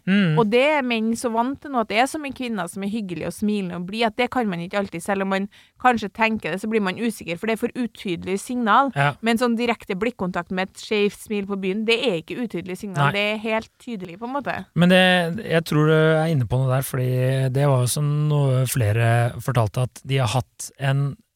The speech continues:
Speaker 1: hyggelig tone med for eksempel på jobb, da. Eh, og så har ikke de skjønt,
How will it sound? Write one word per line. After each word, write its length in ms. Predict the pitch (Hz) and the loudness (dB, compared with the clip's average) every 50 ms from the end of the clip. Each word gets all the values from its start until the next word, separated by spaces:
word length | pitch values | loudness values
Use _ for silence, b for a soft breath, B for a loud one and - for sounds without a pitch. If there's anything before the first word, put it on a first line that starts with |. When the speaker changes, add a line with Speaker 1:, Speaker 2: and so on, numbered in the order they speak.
| _ _ | _ _
Speaker 1:
hyggelig 460 | - 123 156 151 123 110 113 120 123 - | -8 -4 -4 -4 -2 -2 -2 -2 -2 -2
tone 280 | - 131 117 117 117 | -2 0 0 2 2
med 640 | 117 117 117 113 110 113 113 113 113 120 123 131 - - _ _ _ | 2 2 2 2 2 2 2 2 0 0 -2 -2 -4 -8 _ _ _
for 140 | - - - | -10 -6 -4
eksempel 400 | 160 165 - - 123 101 - 127 117 | -4 -2 0 0 0 0 0 -2 0
på 140 | - 147 | 2 2
jobb, 200 | 139 131 131 139 | 2 2 0 0
da. 80 | 139 - - - b b b b b b b b b b b b b b b - | -2 -4 -4 -6 b b b b b b b b b b b b b b b -2
Eh, 340 | 139 147 147 147 147 151 151 - | 2 4 4 6 6 4 2 0
og 80 | 180 147 | 0 2
så 100 | - 160 | 4 4
har 60 | 160 | 4
ikke 120 | 151 160 151 | 4 2 0
de 80 | 151 156 | 0 2
skjønt, 720 | - - - - 151 139 139 143 147 - _ - - - | 2 2 2 2 0 0 0 -2 -4 -6 _ -16 -18 -18